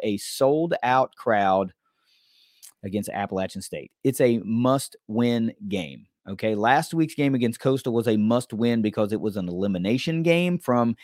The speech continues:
any sort of Sun Belt Conference Championship contention. This one is a must-win game to end the four-game skid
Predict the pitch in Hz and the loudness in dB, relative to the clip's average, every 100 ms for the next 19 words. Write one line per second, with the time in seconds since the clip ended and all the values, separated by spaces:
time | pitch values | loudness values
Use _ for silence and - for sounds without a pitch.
0 | - - 170 208 143 95 - 127 113 - | -14 2 4 6 4 0 -2 2 2 2
1 | 101 95 - 107 104 104 - 107 101 98 | -2 -2 -2 0 2 2 2 -2 -2 -6
2 | - 107 104 98 - 104 - 87 - 190 | -6 -6 -4 -6 -6 -8 -8 -6 2 2
3 | - 226 208 - - - - _ 95 _ | 4 4 2 -4 -20 -20 -20 _ _ _
4 | 101 220 262 143 127 123 139 123 123 117 | 8 8 8 4 4 4 4 6 6 6
5 | 123 - 117 117 113 110 110 107 107 120 | 4 2 0 2 4 4 2 2 0 -2
6 | 104 131 165 170 127 113 110 104 92 87 | 0 4 4 4 0 -2 -2 -2 0 -4
7 | 82 - 143 151 147 139 | -4 -2 6 10 10 8